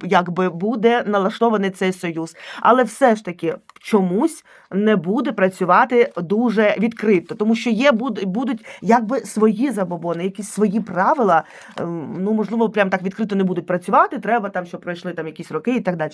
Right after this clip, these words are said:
Та й взагалі ви знаєте, що стосується, ем, коли стосується щось України, так вони якось суть, да, відкрито працювати. Далі, що стосується взагалі інших країн,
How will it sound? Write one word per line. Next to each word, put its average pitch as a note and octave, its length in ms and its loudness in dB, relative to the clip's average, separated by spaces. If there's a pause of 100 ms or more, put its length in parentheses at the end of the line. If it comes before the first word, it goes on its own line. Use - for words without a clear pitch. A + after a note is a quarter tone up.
(260)
Та D4 80 -2
й D#4 40 0
взагалі G#3+ 260 2
ви F3 80 -4
знаєте, G3+ 340 -2
що E3+ 320 -6 (320)
стосується, F3+ 880 0
ем, D#3 120 -8 (180)
коли F3 220 -2
стосується F3 420 -4
щось F#3 220 -8
України, E4 400 -2
так A3 280 -8 (480)
вони G#3 180 2
якось G#3+ 280 -4
суть, - 640 -4 (200)
да, A3+ 160 2 (100)
відкрито F#3 420 -4
працювати. D#3+ 440 -8 (340)
Далі, G3+ 400 4
що E4+ 380 -2
стосується C4+ 640 -2
взагалі A#3 400 0
інших A#3 500 -2
країн, E3 500 -8